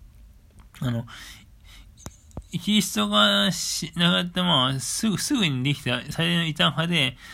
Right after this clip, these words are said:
まあ、キリストでもいろんなその宗派があって、もう、できた当時があって、その、あの、キリストと神は神の子であると、キリストと神は同じであるとか、なんかその三位一体論ってもっとその難しい、そのなんか、キリストと神と聖霊は全部同じだとか、なんかそういうなんか、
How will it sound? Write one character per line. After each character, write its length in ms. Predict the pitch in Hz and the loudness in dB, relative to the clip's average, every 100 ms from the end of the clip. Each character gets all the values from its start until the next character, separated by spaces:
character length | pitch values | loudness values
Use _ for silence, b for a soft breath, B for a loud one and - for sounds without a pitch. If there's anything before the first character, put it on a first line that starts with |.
| B B - | B B -4
ま 120 | 147 | -2
あ、 60 | |
キ 140 | 110 190 | 0 0
リ 140 | 208 | 0
ス 100 | - | -2
ト 140 | - 220 220 214 208 | -4 -2 0 0 0
で 100 | 208 | 0
も 100 | 175 | 0
い 60 | 143 | 0
ろ 100 | 160 | 0
ん 60 | |
な 100 | 165 | -2
そ 120 | - | 0
の 60 | 160 | -2
宗 160 | - 180 | 0 0
派 180 | 131 | 2
が 80 | 120 | 0
あ 40 | 123 | -2
っ 40 | |
て、 60 | 131 | -4
も 220 | 147 135 - - | -4 -4 -8 -8
う、 180 | 147 156 | -6 2
で 80 | 190 | 2
き 80 | |
た 80 | 180 | 2
当 140 | 139 139 | 0 0
時 60 | |
が 140 | 123 127 | 0 -2
あ 40 | |
っ 80 | 135 | -4
て、 80 | - | -6
そ 100 | 127 | -2
の、 220 | 120 123 B B B B B - | -2 -4 B B B B B -12
あ 80 | 143 | -4
の、 80 | 131 | -4
キ 160 | - 196 | 0 2
リ 120 | 196 | 2
ス 80 | - | 0
ト 160 | 202 | -2
と 100 | 196 | -2
神 460 | 180 196 170 151 - | 0 2 2 -2 -4
は 120 | 165 | -4
神 260 | 151 196 160 | 0 2 2
の 60 | 117 | 0
子 140 | 139 | 0
で 80 | 143 | 0
あ 40 | |
る 40 | 123 | 0
と、 80 | 120 | -2
キ 140 | 180 | 0
リ 40 | |
ス 40 | 170 | 0
ト 60 | 170 | 0
と 80 | |
神 160 | 196 165 | 0 0
は 140 | 127 | -2
同 140 | 135 127 | -2 -2
じ 60 | |
で 80 | 135 | 0
あ 80 | 131 | 0
る 60 | 117 | -2
と 100 | 113 | -4
か、 360 | 127 117 117 B B B B - - | -2 -2 -2 B B B B -20 -6
な 100 | 147 | -4
ん 60 | 127 | -2
か 60 | |
そ 60 | 104 | -2
の 40 | |
三 360 | 110 - 233 156 | -2 2 2 2
位 60 | |
一 120 | 123 - | -2 2
体 180 | 175 | 2
論 160 | 135 123 | 2 -2
っ 20 | |
て 80 | 123 | -2
も 140 | 123 | -4
っ 60 | 135 | -4
と 80 | - | -6
そ 120 | - | -4
の 60 | 131 | -2
難 280 | 131 147 | -2 -2
し 120 | 139 135 | -2 -4
い、 40 | |
そ 120 | 123 | -2
の 60 | 117 | -2
な 120 | 117 | -4
ん 100 | 117 | -4
か、 220 | 120 123 B B B B - - | -4 -4 B B B B -16 -2
キ 80 | |
リ 60 | 170 | -2
ス 100 | - | 0
ト 60 | 170 | -2
と 60 | 170 | 0
神 240 | 170 135 | 0 2
と 100 | 120 | -2
聖 240 | 117 151 | 0 0
霊 140 | 151 139 | 2 2
は 80 | 139 | 2
全 300 | 143 123 123 | 0 0 -2
部 60 | |
同 60 | 123 | 0
じ 80 | 131 | -2
だ 120 | 131 | -2
と 100 | 120 | -4
か、 120 | 117 | -4
な 80 | 120 | -4
ん 60 | |
か 60 | 113 | -6
そ 100 | 123 | -6
う 40 | 123 | -4
い 80 | |
う 40 | 123 | -4
な 80 | 127 | -4
ん 80 | |
か、 220 | 117 120 | -6 -8